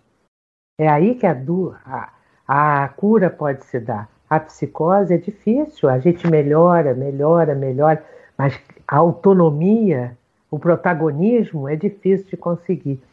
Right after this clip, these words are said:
Então nós temos que investir nisso, para que tenham mais neuróticos, né?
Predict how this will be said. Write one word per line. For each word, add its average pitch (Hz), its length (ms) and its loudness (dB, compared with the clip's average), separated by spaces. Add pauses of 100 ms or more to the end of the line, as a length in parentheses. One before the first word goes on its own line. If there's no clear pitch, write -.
(160)
Então 220 140 0
nós 254 200 2
temos 269 220 -4
que - 120 -8
investir 247 480 0
nisso, 233 520 2 (480)
para 180 160 2
que 190 120 0
tenham 202 340 2
mais 180 300 4
neuróticos, 143 720 -4 (120)
né? 151 200 -6